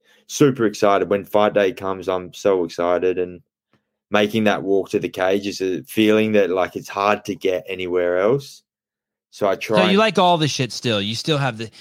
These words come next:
Speaker 2: you smell the,
Speaker 1: Yeah.
Speaker 2: you smell the canvas. You're like, "Oh shit, there's Bruce
Speaker 1: Yeah.
Speaker 2: Buffer."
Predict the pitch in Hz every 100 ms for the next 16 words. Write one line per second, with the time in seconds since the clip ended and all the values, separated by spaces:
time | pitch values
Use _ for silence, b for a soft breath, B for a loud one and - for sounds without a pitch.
0 | B 113 107 - 147 147 135 123 110 135
1 | 135 180 165 135 120 - 160 156 160 147
2 | 143 127 160 170 131 175 143 165 139 135
3 | 127 107 131 156 147 165 160